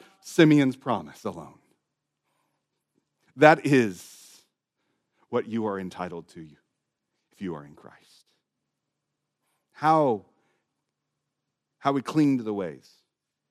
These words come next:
of the things of this world. What blessings and peace will be relieved, what will we experience when we are relieved of a grasp of the things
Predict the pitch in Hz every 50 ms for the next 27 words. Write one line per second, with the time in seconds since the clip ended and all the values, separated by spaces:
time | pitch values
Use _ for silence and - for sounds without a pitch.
0 | _ _ 95 95 101 92 - 110 98 92 90 92 82 78 - - 87 80 76 67
1 | - _ _ _ _ _ _ _ _ _ _ _ _ _ _ _ _ _ _ _
2 | _ _ _ _ _ _ _ _ - 127 120 123 139 156 165 156 - - 135 117
3 | 107 101 95 110 107 104 - - - 156 156 147 127 110 - - 131 120 123 120
4 | 110 - _ _ _ - 139 139 131 131 139 151 165 160 156 139 123 117 117 113
5 | - - _ _ _ _ _ _ _ _ _ _ _ _ _ _ - - - _
6 | _ - 120 143 151 151 151 156 139 135 156 170 143 131 - - 165 156 139 123
7 | - 143 139 139 143 143 135 123 123 123 123 131 156 156 135 110 120 107 110 95
8 | 110 110 107 110 113 117 127 139 151 143 - - - - - - 120 107 95 98
9 | 95 - - 107 98 90 87 85 - -